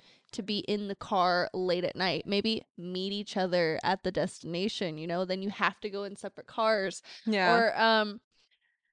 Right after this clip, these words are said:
Speaker 2: Do what you gotta do, what you were planning to do after dinner, before dinner. <laughs> And
Speaker 1: Right,
Speaker 2: then
Speaker 1: yeah,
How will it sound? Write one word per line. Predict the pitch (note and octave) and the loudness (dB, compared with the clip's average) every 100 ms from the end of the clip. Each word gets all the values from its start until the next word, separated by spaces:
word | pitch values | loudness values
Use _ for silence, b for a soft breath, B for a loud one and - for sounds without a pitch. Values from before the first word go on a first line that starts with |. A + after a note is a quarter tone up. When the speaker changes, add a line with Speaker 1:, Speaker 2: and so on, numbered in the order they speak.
| F#3+ | -2
Speaker 2:
Do | G#3 | 2
what | G3+ | 2
you | G3 | 4
gotta | F#3+ F#3+ | 6 6
do, | F#3 G3 F3 - | 6 6 4 4
what | G#3 G#3 | 2 4
you | G#3+ | 2
were | F#3 | 2
planning | - A#3 B3+ | 6 6 8
to | G#3+ | 6
do | F#3+ G3 F3 - | 6 6 6 10
after | - - | 8 8
dinner, | G#3+ E3+ E3+ - | 4 4 2 2
before | A#4+ C5+ C#5 | 4 6 6
dinner. | A#3 D3 - | 4 2 0
<laughs> | - | 4
And | D#4 | 6
Speaker 1:
Right, | A#4+ A#4+ | 10 10
Speaker 2:
then | |
Speaker 1:
yeah, | A4+ | 10